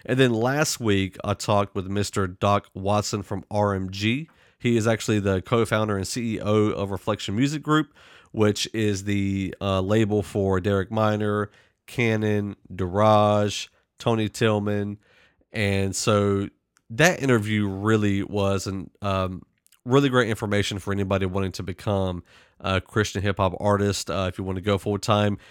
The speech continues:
he shared a lot of gold nuggets in there that you wanna make sure you check out. We talked about, uh,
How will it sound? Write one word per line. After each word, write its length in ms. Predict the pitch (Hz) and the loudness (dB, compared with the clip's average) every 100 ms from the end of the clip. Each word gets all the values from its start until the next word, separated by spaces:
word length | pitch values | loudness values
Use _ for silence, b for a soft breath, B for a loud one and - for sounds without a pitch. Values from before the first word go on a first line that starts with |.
| B B | B B
he 160 | - | -4
shared 240 | 123 143 120 | 0 2 2
a 60 | |
lot 280 | 104 101 107 | 2 4 2
of 140 | 104 98 | 2 0
gold 260 | 104 104 | 2 2
nuggets 380 | 95 95 104 - | 0 -2 -4 -4
in 60 | 104 | -2
there 120 | 104 | -2
that 220 | 98 - | -2 -4
you 80 | 101 | -4
wanna 240 | 90 101 | -2 -2
make 160 | 98 90 | -2 -6
sure 160 | - | -6
you 60 | 101 | -6
check 280 | - 104 110 | -2 -2 2
out. 320 | 113 143 - B B B - | 4 4 0 B B B -6
We 340 | 104 104 101 | 0 2 2
talked 260 | - 107 110 | 2 2 0
about, 540 | 98 101 98 98 - | 2 4 4 2 -2
uh, 320 | 95 92 92 | -2 -2 -2